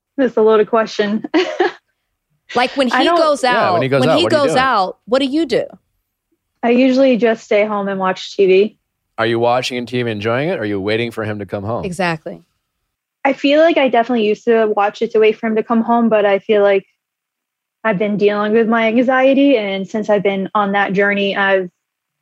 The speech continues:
Speaker 1: been better at not doing that.
Speaker 2: Have you ever gone out with him, like, late night?
Speaker 1: Okay, it is really weird, but not really. Like, his friends all have girlfriends,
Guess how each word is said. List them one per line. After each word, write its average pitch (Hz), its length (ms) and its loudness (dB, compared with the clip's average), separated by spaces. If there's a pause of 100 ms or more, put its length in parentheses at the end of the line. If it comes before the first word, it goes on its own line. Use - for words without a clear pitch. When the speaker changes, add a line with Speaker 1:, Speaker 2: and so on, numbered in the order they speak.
(520)
Speaker 1:
been 196 360 -2
better 185 420 2
at 190 160 0
not 180 240 -2
doing 175 220 -2
that. 180 260 -4 (800)
Speaker 2:
Have 247 180 -2
you 311 260 -2
ever 262 300 0
gone 220 340 -2
out 190 300 -2
with 185 240 -4
him, 190 320 -4 (560)
like, 180 180 -2
late 196 300 0
night? 208 300 -2 (1160)
Speaker 1:
Okay, 254 380 2
it - 200 -2
is 262 220 0
really 262 280 4
weird, 220 400 4
but 202 200 0
not 208 240 -2
really. 196 360 4
Like, 180 260 0 (720)
his 269 240 0
friends 247 300 0
all 220 160 2
have 208 240 0
girlfriends, 269 760 0